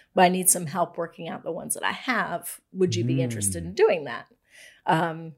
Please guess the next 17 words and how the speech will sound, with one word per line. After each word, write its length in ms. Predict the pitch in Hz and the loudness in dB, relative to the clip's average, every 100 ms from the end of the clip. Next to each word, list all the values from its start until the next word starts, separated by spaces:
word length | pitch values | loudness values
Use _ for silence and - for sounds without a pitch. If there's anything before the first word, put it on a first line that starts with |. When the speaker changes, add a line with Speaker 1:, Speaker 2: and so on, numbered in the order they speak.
| _ | _
Speaker 1:
and 160 | 190 190 | 4 6
me, 300 | 185 175 170 | 4 0 2
jobless 540 | 202 175 180 175 - | 4 6 4 2 2
and 160 | 180 175 | 2 -4
with 140 | 170 | -6
a 40 | 185 | -6
new 180 | 175 | -6
baby. 460 | 175 185 185 202 - - | -6 -4 -4 -6 -8 -8
Speaker 2:
What 120 | 175 196 | 2 10
a 20 | |
great 300 | 214 196 214 | 12 12 12
Speaker 1:
Um, 60 | 240 | 10
<laughs> 40 | |
Speaker 2:
opportunity, 640 | - 587 185 208 - - | 8 4 4 6 10 10
right? 340 | - 415 - 311 | 12 10 10 10
Speaker 1:
said, 520 | - 302 247 247 | 10 12 12 10
Speaker 2:
<laughs> 60 | 220 | 4